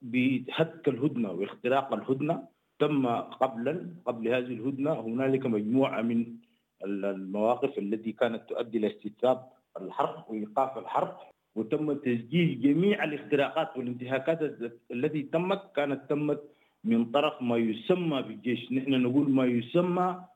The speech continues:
بالجيش السوداني وما يسمى بالمؤسسة العسكرية السودانية، لأنه نحن في فرضيتنا قمنا منها وانطلقنا منها لمكافحة، آه، هذا الانقلاب، نسميه انقلاب.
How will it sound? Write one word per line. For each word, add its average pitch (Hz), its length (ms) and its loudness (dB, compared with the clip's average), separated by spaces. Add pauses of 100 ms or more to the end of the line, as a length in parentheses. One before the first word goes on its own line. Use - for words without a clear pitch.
(320)
بالجيش 160 460 2
السوداني 160 600 -2
وما 139 180 2
يسمى 156 480 0
بالمؤسسة 123 560 -4
العسكرية 123 480 -4
السودانية، 107 600 0 (340)
لأنه 143 420 4
نحن 147 240 0
في 131 180 -4
فرضيتنا 135 800 0 (360)
قمنا 135 240 6
منها 143 280 6
وانطلقنا 123 600 0
منها 139 300 2
لمكافحة، 110 840 -4 (460)
آه، 90 380 -6
هذا 117 220 2
الانقلاب، 104 640 -2
نسميه 110 360 0
انقلاب. 107 500 0